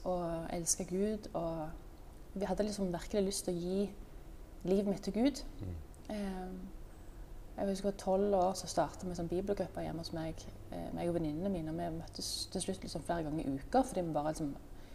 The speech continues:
Speaker 1: vi må liksom bare møtes mer og be mer sammen, og liksom,
Speaker 2: Mm.
Speaker 1: det var,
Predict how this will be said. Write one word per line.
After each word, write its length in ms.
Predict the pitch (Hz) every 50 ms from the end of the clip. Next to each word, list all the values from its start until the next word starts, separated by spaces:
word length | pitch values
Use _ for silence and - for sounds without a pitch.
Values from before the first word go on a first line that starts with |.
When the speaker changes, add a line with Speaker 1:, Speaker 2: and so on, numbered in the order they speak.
| - - - - - - - - -
Speaker 1:
vi 60 | - 196
må 280 | 180 170 170 175 202 202
liksom 180 | 185 170 185 165
bare 160 | 151 156 165
møtes 360 | 170 160 147 147 - 175 160
mer 420 | 165 151 147 180 233 262 240 180 -
og 140 | 160 156 151
be 260 | - 156 165 196 214
mer 260 | 196 170 160 196 233 240
sammen, 460 | - - 180 160 165 165 160 156 156 156
og 220 | 156 151 151 151
liksom, 220 | 156 156 - - -
Speaker 2:
Mm. 220 | 78 76 - - - - - - - - - - - - - - - - - - - - - - - - - - - - - -
Speaker 1:
det 140 | 208 214 175
var, 360 | 180 180 180 185 196 202 196